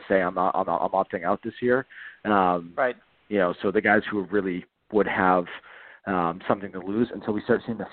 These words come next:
Speaker 1: stars in the league, you know, them, him, Deshaun Watson, uh, Jared Goff, you know, o-, other guys in, in the younger side of the,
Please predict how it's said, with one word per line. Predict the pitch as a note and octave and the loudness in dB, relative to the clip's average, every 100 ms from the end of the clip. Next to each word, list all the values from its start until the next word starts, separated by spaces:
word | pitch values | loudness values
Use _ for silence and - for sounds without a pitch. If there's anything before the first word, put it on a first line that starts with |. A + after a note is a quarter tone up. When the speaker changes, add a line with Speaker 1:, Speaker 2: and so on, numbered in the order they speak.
| - | -6
Speaker 1:
stars | G2+ G#2 G#2 | -2 -2 -4
in | |
the | G#2 | -10
league, | G2+ G#2 G2+ - _ _ _ - | -12 -12 -14 -18 _ _ _ -14
you | F#2+ | -8
know, | E2 D#2+ | -6 -2
them, | A2 G2+ G2 - - - | 2 2 2 -8 -16 -2
him, | A#2+ G#2 G2+ | 0 0 -6
Deshaun | - A2 G2+ | -4 -2 -2
Watson, | G2+ G2 - G#2 G2 G2 - - - - | -2 -4 -4 -6 -6 -6 -14 -20 -20 -8
uh, | F#2+ F#2+ F2 E2+ E2 - _ _ - | -4 -2 -2 -2 -6 -10 _ _ -6
Jared | G#2 G2+ G2 | -2 -2 -2
Goff, | A2 G2+ G2 F#2+ - | 0 2 2 0 -4
you | F2+ | -4
know, | |
o-, | F2 G#2 A#2 | 0 2 2
other | C3 | 0
guys | B2+ A2+ A2 G#2+ | 2 0 0 -6
in, | G#2+ G#2 G#2 | -14 -14 -16
in | A2 | -16
the | G#2 | -10
younger | G#2+ G2+ - | -8 -6 -6
side | G2+ | -6
of | |
the, | G2 G2 | -6 -8